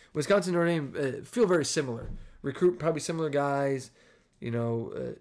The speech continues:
similar styles of football, not high flying, you know, things like that. But I think overall, Notre Dame has more talent.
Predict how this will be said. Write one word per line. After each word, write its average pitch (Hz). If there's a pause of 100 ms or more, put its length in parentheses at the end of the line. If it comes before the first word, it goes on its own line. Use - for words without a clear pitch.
similar 160
styles 147
of 135
football, 135
not 139
high 135
flying, 131
you 123 (540)
know, 117
things 135
like 123
that. 120
But 120 (1040)
I 127
think 139 (340)
overall, 147
Notre 135
Dame 135
has 123
more 123
talent. 190